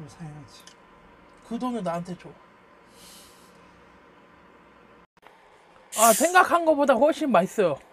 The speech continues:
Speaker 2: 어, 비주얼 괜찮아. 자, 나랑드 사이다.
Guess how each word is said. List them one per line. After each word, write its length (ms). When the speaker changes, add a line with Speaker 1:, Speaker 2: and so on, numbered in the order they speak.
Speaker 2:
어, 100
비주얼 400
괜찮아. 460
자, 320
나랑드 540
사이다. 1200